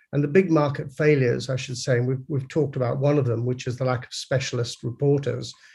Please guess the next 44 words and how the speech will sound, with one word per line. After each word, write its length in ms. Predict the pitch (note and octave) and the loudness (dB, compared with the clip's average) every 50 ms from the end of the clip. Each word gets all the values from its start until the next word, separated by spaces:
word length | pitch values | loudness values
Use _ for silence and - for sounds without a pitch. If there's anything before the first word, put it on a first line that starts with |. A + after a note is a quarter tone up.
| _ - C#3+ | _ -2 2
you 60 | C3+ | 2
know, 80 | B2+ | 2
as 220 | B2+ C3+ C3 B2 B2 | 2 2 0 0 0
in 120 | B2+ A#2+ | 0 0
science 500 | A#2+ - - B2+ A#2+ B2 B2+ B2 B2 - | 0 -2 -2 0 2 2 0 0 0 -2
editors, 480 | A#2+ A#2 A#2+ B2 A#2 - B2 A#2 A#2 - | -2 -2 -2 -2 -4 -4 -4 -4 -4 -4
health 280 | - B2+ B2+ B2 - C3 | -4 -4 -4 -2 -2 -2
editors, 420 | B2+ A#2+ B2 A#2+ A#2+ B2 A#2 A#2+ | -2 -2 -2 -4 -6 -6 -4 -4
environment 560 | A#2+ A#2 A2 B2 B2 B2 A#2+ B2 B2 C3+ C3+ | -4 -4 -2 0 0 0 0 0 -2 -4 -4
editors. 500 | C3 B2+ B2 B2+ B2 B2+ C3 C3+ C#3 - - - - - - - - - _ - | -4 -4 -4 -6 -6 -6 -6 -6 -8 -12 -16 -20 -20 -20 -20 -20 -20 -10 _ 0
But 120 | D#3+ C#3+ | 2 4
the 100 | D#3+ E3+ | 6 6
other 260 | F3+ G3 F#3+ E3 D#3 | 8 8 6 6 6
area 320 | D3 C#3+ C#3 C#3 C3+ C3 C3 | 6 6 6 4 4 2 0
is 340 | D3+ D3 B2+ A#2+ A#2+ - | 0 0 -2 -2 -2 -2
regional 420 | C#3 D3 D3+ D3 C3 C3 C3+ C3 C3 | -2 -2 -2 -2 -2 0 0 2 0
and 80 | B2+ | 0
community 580 | C3 C3 C3 C3 C3+ C3+ C3+ C#3 C3+ - B2+ B2 | 0 0 0 4 4 6 6 4 2 0 -4 -4
journalism. 580 | A#2 C3 B2 B2+ B2+ C3 C3+ C3+ D#3 C#3+ C#3+ C#3 | -2 0 0 0 2 0 0 0 -2 -2 -4 -4
So 160 | C3+ C3 B2 | -2 -2 -2
a 80 | B2 | 0
lot 280 | B2+ C3 C3+ C#3 C#3+ C3+ | 0 2 4 4 4 4
of 100 | C3 B2 | 2 2
those, 280 | C3 B2+ B2+ B2+ B2 B2+ | 4 2 2 2 0 -2
as 200 | C3 B2 - - | -4 -4 -2 -2
you 60 | C3 | -2
know, 80 | B2 | 0
are 100 | B2 B2 | 0 0
really 200 | A#2+ B2+ A#2+ B2 | 0 0 0 -2
stressed. 640 | A#2 - - - B2+ B2 B2 B2+ B2+ C3 - - - - - - - - - - _ _ _ - | -2 -4 -4 -2 0 0 2 0 0 -4 -8 -12 -16 -20 -20 -20 -20 -20 -20 -20 _ _ _ 2
Then 220 | D3 D#3 E3 E3+ | 6 6 8 8
there's 160 | D#3+ D3+ C#3 - | 6 4 4 4
the 100 | D3+ D3 | 2 4
other 220 | D3+ D3 D3+ - | 4 4 2 0
area, 400 | - C#3+ C3+ C3+ C3 C3 B2+ B2+ | 2 4 4 4 6 4 4 2
which 240 | B2+ B2+ C3+ C3+ - | 0 -2 -4 -6 -6
is 120 | C3+ B2+ - | -8 -8 -2
terribly 320 | - C#3 C3+ B2 B2+ B2 | 2 2 2 4 2 0
important, 360 | B2 B2 C#3 C3 B2+ B2 C3 | 0 0 0 0 0 0 -2
which 220 | C3 B2 B2+ - C3 | -4 -4 -2 -2 0
is 240 | B2 B2 A#2 - | 0 0 -2 -6
coverage 500 | - - - C#3+ C3 C3+ B2+ B2 A#2+ - - - | -6 -4 -2 0 0 2 0 0 -2 -4 -6 -2
of, 340 | C3 B2+ B2 B2 A#2+ - _ _ - - | 0 2 2 2 0 -2 _ _ -10 -6
um, 420 | C3 B2 B2 A#2+ B2 B2 A#2+ | -4 -2 -2 0 0 -2 -2